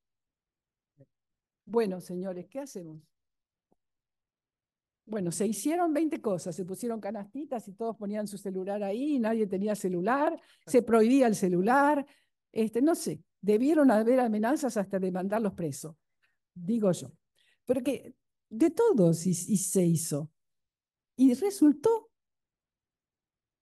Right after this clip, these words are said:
es que el celular no es el celular, para, es parte de la mano de un estudiante.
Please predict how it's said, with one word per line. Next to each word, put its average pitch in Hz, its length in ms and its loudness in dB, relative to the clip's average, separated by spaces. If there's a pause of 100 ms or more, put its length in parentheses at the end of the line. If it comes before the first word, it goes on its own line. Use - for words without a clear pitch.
(1120)
es 339 140 -6
que - 120 -2
el 370 100 2
celular 392 580 4
no 339 280 4 (180)
es - 200 -2
el 175 100 6
celular, 156 720 -2
para, 156 320 -6 (360)
es 403 280 -8
parte 427 360 0
de 381 120 6
la 220 160 6
mano 294 580 4
de 170 160 2
un 180 140 4
estudiante. 160 1080 0